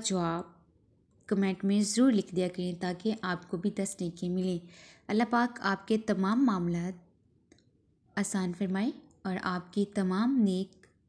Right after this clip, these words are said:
और अच्छी ख्वाहिशात पूरी फरमाए। आमीन। आप भी कमेंट में आमीन ज़रूर लिख दिया करें। आज हम जिस टॉपिक पर बात करने जा रहे हैं उसका टॉपिक ये है कि एक अच्छा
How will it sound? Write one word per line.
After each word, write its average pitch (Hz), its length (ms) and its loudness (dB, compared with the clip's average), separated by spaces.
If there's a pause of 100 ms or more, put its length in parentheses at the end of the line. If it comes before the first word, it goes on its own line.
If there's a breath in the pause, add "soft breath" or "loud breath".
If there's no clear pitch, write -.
और 185 340 -4
अच्छी 196 320 -4
ख्वाहिशात 185 680 -4 (360)
पूरी 170 180 -2
फरमाए। 165 400 -4 (120)
आमीन। 185 420 0 (1000 loud breath)
आप 233 120 2
भी 262 100 4
कमेंट 208 360 2
में 208 140 2
आमीन 175 380 0
ज़रूर 220 180 0
लिख 180 240 -4
दिया 170 140 -4
करें। 175 280 -10 (840 soft breath)
आज 247 320 2
हम 320 140 8
जिस 262 240 0
टॉपिक 220 400 0
पर 294 100 6
बात 208 260 4
करने 233 380 2
जा 202 140 2
रहे 190 120 2
हैं 214 80 4
उसका 214 300 0
टॉपिक 202 540 -4
ये 208 120 4
है 208 180 4
कि 214 200 -2
एक 220 140 -2
अच्छा 226 340 -2